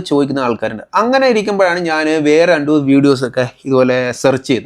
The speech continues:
അതിൻ്റെ ഹക്കിങ് വീഡിയോയെക്കുറിച്ച് നല്ല എന്താ പറയുക, ഘോര-, ഘോരമായ രീതി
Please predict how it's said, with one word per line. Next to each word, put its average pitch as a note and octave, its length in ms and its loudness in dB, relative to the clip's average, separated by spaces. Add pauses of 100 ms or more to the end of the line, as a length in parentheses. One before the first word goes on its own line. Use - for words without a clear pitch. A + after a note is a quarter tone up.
അതിൻ്റെ G3 140 -2
ഹക്കിങ് A#3+ 420 2
വീഡിയോയെക്കുറിച്ച് G3+ 460 2 (520)
നല്ല G3 140 2 (460)
എന്താ E3+ 160 -4
പറയുക, D3+ 200 0
ഘോര-, F#3 300 2
ഘോരമായ G#3+ 420 2
രീതി F#3+ 420 2